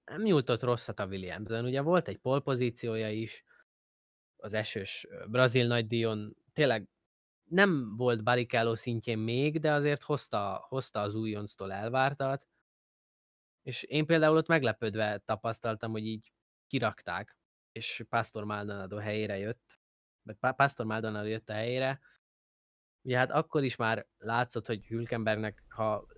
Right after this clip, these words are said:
valamivel lesz problémája a karrierjében, akkor az a pénzkérdés és a támogatók, amiben idén nem kicsit ebbe is beletört a bicskája. Dobogó helyett szerzett egy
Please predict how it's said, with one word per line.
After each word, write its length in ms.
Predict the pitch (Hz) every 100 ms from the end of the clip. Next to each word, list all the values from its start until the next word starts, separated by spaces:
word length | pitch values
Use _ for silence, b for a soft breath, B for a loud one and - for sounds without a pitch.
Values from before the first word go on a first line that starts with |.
| -
valamivel 540 | 127 135 127 117 110
lesz 160 | 113 -
problémája 640 | - 101 101 98 95 101
a 60 |
karrierjében, 720 | - 104 101 98 98 104 104
akkor 240 | 104 - 101
az 100 | 101
a 60 |
pénzkérdés 840 | - 113 104 - 95 95 104 120 -
és 140 | 107
a 60 | 101
támogatók, 880 | - 101 98 98 95 113 117 - - - - - - - - _ _ _ - _ -
amiben 300 | 131 131 135
idén 460 | 139 135 131 131 - _ _ _ - _ _ _ - _ - - _ -
nem 320 | 135 147 151
kicsit 340 | 147 120 110 107
ebbe 240 | 98 95
is 120 | 98
beletört 480 | 98 92 98 98 101
a 80 | 92
bicskája. 600 | - - - - - - _ _ _ _ _ - - - _ _ - - - - _ -
Dobogó 420 | 143 135 120 113
helyett 320 | 113 117 107
szerzett 480 | - 107 101 95 -
egy 300 | 95 92 -